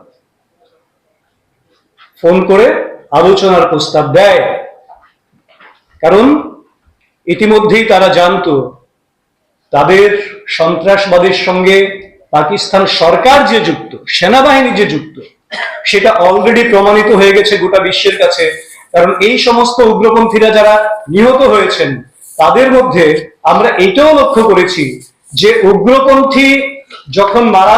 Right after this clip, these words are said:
যায়, সন্ত্রাসবাদী মারা যায়, তাদের শেষকৃত্যে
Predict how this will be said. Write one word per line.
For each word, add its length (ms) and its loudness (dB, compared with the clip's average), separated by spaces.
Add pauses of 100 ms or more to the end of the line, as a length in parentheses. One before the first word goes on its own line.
যায়, 160 2 (100)
সন্ত্রাসবাদী 680 0
মারা 280 2
যায়, 280 2 (480)
তাদের 400 2 (3000)
শেষকৃত্যে 960 -2